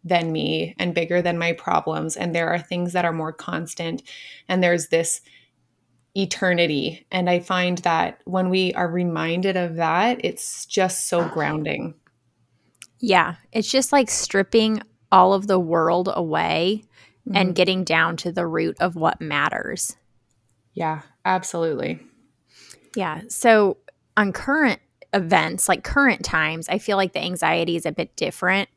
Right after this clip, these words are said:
Speaker 2: of, like,
Speaker 1: Mm-hmm.
Speaker 2: what's causing people anxiety. The
Speaker 1: Yeah.
Speaker 2: messages I've been getting were specifically on a day I talked about the, <clears throat> excuse me, vaccine rollout for children. Parents were
Speaker 1: Mm-hmm.
Speaker 2: very anxious about
Speaker 1: Mm-hmm.
Speaker 2: school and what they're gonna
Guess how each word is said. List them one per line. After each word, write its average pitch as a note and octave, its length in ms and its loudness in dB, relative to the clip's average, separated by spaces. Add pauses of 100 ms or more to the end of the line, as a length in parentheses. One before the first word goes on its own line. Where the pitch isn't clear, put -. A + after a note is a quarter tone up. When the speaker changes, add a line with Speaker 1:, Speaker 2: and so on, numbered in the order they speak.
(120)
Speaker 2:
of, E3 240 0 (540)
like, F#3+ 180 4
Speaker 1:
Mm-hmm. F#3+ 100 0
Speaker 2:
what's G3 200 4
causing F3+ 380 4
people F#3 280 0
anxiety. E3 760 0 (520)
The G#3+ 100 2
Speaker 1:
Yeah. G#3 60 4
Speaker 2:
messages G3 440 4
I've F3 180 2
been F3+ 140 -4
getting E3 380 -2
were F#3+ 160 -2
specifically G#3 880 2
on E3+ 140 0
a E3 80 -2
day F3+ 300 -2
I F3+ 140 0
talked F#3 360 -2
about F3+ 400 4 (120)
the, F#3 360 -4 (320)
<clears throat> C#4 400 8
excuse G#3+ 400 0
me, F3+ 220 -8
vaccine G#3 440 2
rollout F3 480 4
for E3+ 140 -4
children. G3+ 720 0 (360)
Parents G#3 380 2
were G3 80 0
Speaker 1:
Mm-hmm. F#3 60 -2
Speaker 2:
very F3+ 240 2
anxious F#3 380 -4
about F3+ 240 4
Speaker 1:
Mm-hmm. - 100 2
Speaker 2:
school F3+ 640 2
and F3+ 200 -4
what F3 100 -2
they're F3+ 100 -2
gonna F3+ 280 -2